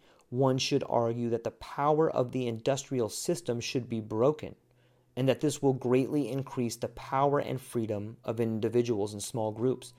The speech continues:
Until the industrial system has been thoroughly wrecked, the destruction of that system must be the revolutionaries' only goal.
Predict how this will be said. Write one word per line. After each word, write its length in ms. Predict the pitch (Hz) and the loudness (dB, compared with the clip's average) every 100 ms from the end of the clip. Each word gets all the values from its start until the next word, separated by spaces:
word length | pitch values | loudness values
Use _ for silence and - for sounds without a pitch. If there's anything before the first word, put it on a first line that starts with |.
| - - - - | -20 -20 -20 -8
Until 320 | 147 139 214 | -6 4 4
the 140 | 190 208 | 6 4
industrial 640 | 143 156 156 - 180 156 | 4 4 2 -2 0 0
system 520 | 143 - 160 - 117 | -2 -2 -2 -2 -6
has 280 | 110 117 117 | -2 -2 -2
been 220 | 113 110 | -2 -4
thoroughly 680 | 110 - - 170 156 131 120 | -4 -2 4 6 6 6 2
wrecked, 560 | 113 117 143 - - - - - - - _ - | 0 2 2 0 -12 -20 -20 -20 -20 -20 _ -8
the 80 | 127 | -2
destruction 600 | 123 - 147 156 - 151 | -2 0 2 2 4 2
of 120 | 110 | 2
that 200 | 104 101 | 0 -2
system 520 | - 107 - 110 113 | -4 -4 -4 -4 0
must 440 | 123 147 147 131 | 4 4 2 -4
be 220 | 123 120 120 | 0 2 2
the 100 | 113 | 4
revolutionaries' 1080 | 127 135 123 127 131 131 123 107 104 104 120 | 6 6 6 4 2 0 -2 -2 -2 -4 -4
only 420 | 139 127 120 117 110 | 0 2 2 0 0
goal. 480 | 117 117 101 92 | 2 2 2 -4